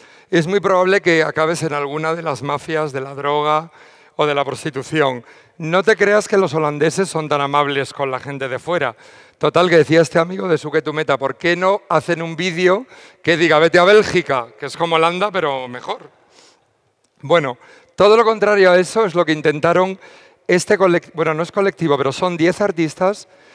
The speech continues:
que hacen esta guía que se llama Mapas de Copenhague, eh, Maps for Copenhagen,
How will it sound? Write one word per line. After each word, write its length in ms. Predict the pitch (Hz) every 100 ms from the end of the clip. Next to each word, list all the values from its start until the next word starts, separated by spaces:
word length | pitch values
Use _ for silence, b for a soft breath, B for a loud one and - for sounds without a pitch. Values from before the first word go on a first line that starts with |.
| b b b -
que 120 | 165
hacen 260 | 170 202
esta 280 | 196 - 190
guía 400 | 156 175 180 185 - -
que 120 | 147
se 140 | -
llama 240 | 156 165 160
Mapas 460 | 165 190 202 190
de 100 | 165
Copenhague, 680 | 160 147 151 156 156 156 240 _ b b b b b b -
eh, 1300 | 165 147 143 143 139 139 139 139 139 _ _ _ -
Maps 420 | 147 156 160 -
for 540 | - 147 143 135 123
Copenhagen, 680 | - 139 143 127 143 143 220